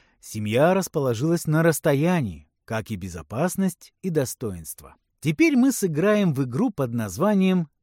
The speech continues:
«Царь горы». Я придумал ее давно и успешно практикую, особенно хороша она для корпоративных тренингов. Каждую фигуру по очереди мы назначаем главной и смотрим, как она хочет распорядиться властью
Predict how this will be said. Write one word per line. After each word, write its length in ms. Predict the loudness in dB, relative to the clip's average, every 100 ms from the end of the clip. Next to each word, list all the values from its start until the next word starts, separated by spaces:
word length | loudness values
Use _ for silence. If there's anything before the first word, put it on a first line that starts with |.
| _
«Царь 380 | -8 2 4 4
горы». 460 | 2 0 0 -2 -6 _ _ _ _ -20 _ -12
Я 280 | 0 2
придумал 520 | 2 2 0 2 2 2
ее 280 | 0 -2
давно 520 | -2 -4 -4 0 0 0
и 100 | -4
успешно 680 | -4 -6 -6 -4 -4 -2 -2
практикую, 800 | -2 -4 -6 -4 0 0 -2 -10 _
особенно 720 | -14 -12 -4 0 2 2 0
хороша 520 | 0 0 0 -2 -2
она 180 | 0 -2
для 220 | -4 -6
корпоративных 880 | -6 -6 -4 -4 -4 -4 -4 -4 -6
тренингов. 680 | -6 -2 -2 -2 -8 -18 _ _ _ _ -20 -20 -20 -20 _ _
Каждую 520 | 0 0 2 2 2
фигуру 520 | 2 -4 -8 -8 -8
по 140 | -8 -4
очереди 600 | 2 2 2 -2 0 2
мы 140 | 2
назначаем 800 | 0 -2 -2 -4 -2 -2 0 0
главной 680 | -2 0 0 0 0 -2 -4
и 100 | -6
смотрим, 580 | -6 -2 -2 0 -2 -4 -4
как 360 | -4 -2 -2
она 180 | -2 -2
хочет 480 | -4 -2 -2 -2 -4
распорядиться 840 | -4 -4 -4 -4 -4 -6 -6 -8
властью 540 | -4 -2 -2 -4 -12